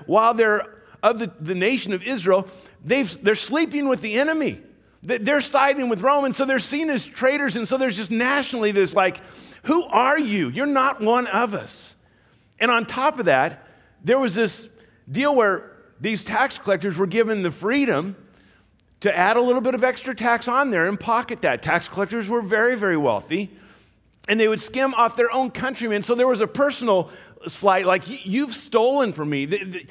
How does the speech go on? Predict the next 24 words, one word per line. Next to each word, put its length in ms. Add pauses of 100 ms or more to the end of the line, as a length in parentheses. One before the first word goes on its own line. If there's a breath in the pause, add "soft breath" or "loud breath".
(140)
you're, 300 (400 loud breath)
you're 180
not 120
only 180
a 40
traitor, 400
you're 240
into 200
racketeering. 960
You, 80
you, 340
you 180
were 140
a 80
cheat." 460
And, 200 (200 loud breath)
and 120
there 80
was 160
a, 140
a 40
spiritual 520
level 200
because 380